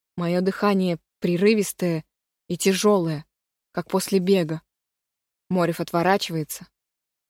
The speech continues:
Тошно смотреть на меня? Ну еще бы. Мне от себя тоже тошно.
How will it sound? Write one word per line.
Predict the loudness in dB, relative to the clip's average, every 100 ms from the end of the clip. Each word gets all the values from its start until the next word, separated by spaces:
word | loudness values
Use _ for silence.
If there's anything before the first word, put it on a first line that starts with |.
| _
Тошно | 0 0 -2
смотреть | -2 -2 2 2 2
на |
меня? | -2 -4 -8 _ _ _ _ _ -6
Ну | -2
еще | -2 0 2 2
бы. | 0 -12 _ _ _ _ -2
Мне | 2 4
от | 2
себя | -2 -4 0
тоже | 2 2 0
тошно. | -2 -2 -2 -10